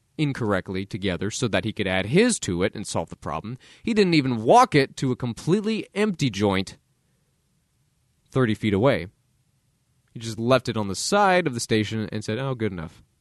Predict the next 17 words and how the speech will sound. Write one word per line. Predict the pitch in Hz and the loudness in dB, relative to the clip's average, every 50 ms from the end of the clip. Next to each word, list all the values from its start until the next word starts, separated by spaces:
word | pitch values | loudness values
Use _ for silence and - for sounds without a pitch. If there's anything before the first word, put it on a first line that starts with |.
| _ _ _ _ _ _ | _ _ _ _ _ _
<laughs> | - - - | -18 -2 -2
What | 370 - - - | -2 -2 4 6
the | 440 415 | 6 8
hell? | 330 392 453 453 453 359 - - - - _ _ _ _ _ _ _ _ _ _ _ _ _ _ _ _ - | 8 10 10 10 10 10 8 4 0 -2 _ _ _ _ _ _ _ _ _ _ _ _ _ _ _ _ -2
That | - 208 226 | 0 2 4
is | 220 208 | 6 6
our | 220 196 156 | 8 8 8
world. | 139 143 147 156 175 156 | 8 8 8 8 8 8
That | 139 143 | 6 6
is | 151 139 | 8 8
our | 143 143 139 | 6 6 4
society. | - 147 131 - 131 107 104 110 113 135 156 170 165 _ _ _ _ _ _ _ _ _ _ _ _ _ _ _ _ _ _ _ _ _ _ _ _ - | 4 2 2 4 4 6 6 6 6 6 4 2 -2 _ _ _ _ _ _ _ _ _ _ _ _ _ _ _ _ _ _ _ _ _ _ _ _ -4
You're | 131 139 139 | 0 0 0
that | 113 90 117 113 123 - - | 0 2 2 4 4 2 0
lazy | 120 113 98 95 98 101 107 104 117 127 139 147 151 156 180 | -4 -6 -2 0 2 2 2 2 0 0 -2 -2 -4 -8 -6
or | - 92 - | -6 -6 -4
selfish | - - - 95 107 - - 139 143 - - - - | -4 -2 2 2 0 2 2 0 0 0 -2 -10 -12